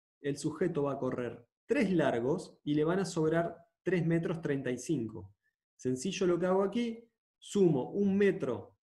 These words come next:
en cada uno de estos largos, son veintinueve metros, y podré decir que en dos, em, series de ocho repeticiones de veinte segundos al noventa y cinco por ciento de la velocidad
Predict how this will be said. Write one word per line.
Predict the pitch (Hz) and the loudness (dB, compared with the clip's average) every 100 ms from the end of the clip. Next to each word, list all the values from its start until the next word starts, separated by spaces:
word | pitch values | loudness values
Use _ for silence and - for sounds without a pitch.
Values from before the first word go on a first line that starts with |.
| _ | _
en | - 127 | -8 -8
cada | 127 165 165 | 0 2 4
uno | 170 165 156 | 4 4 2
de | |
estos | 151 180 190 | 0 0 2
largos, | 226 170 170 - | 2 0 -2 -4
son | 131 | -4
veintinueve | 127 127 135 165 185 | -4 -4 -2 0 0
metros, | 190 180 185 180 - _ | 0 -2 -6 -8 -16 _
y | 170 | -4
podré | 165 180 196 214 | 2 4 4 4
decir | 202 - 135 113 - _ _ _ _ _ _ | 2 -2 -6 -6 -12 _ _ _ _ _ _
que | 143 135 | -2 0
en | 135 | 0
dos, | 143 214 220 - - _ _ | 0 0 0 -8 -16 _ _
em, | 139 131 127 123 123 120 117 113 107 107 - _ _ | -4 -2 -2 -4 -8 -10 -10 -10 -10 -14 -18 _ _
series | - 214 175 120 98 - | 0 2 4 0 -4 -8
de | 120 143 | 0 0
ocho | 180 196 | 2 -2
repeticiones | 180 170 165 160 - 175 131 110 - | -2 -4 -4 -6 -2 0 0 -4 -4
de | 127 | -2
veinte | 139 185 185 | 0 0 0
segundos | 175 185 214 180 120 110 - - | -4 0 2 2 0 -6 -12 -8
al | 120 | -6
noventa | 123 120 123 120 | -4 -4 -4 -6
y | |
cinco | - 202 208 190 | -4 -6 -2 -2
por | 180 | -2
ciento | 165 180 175 160 | -4 -2 0 0
de | 147 | 0
la | 143 | 0
velocidad | 139 139 139 160 170 131 | 0 -4 -4 -2 0 -2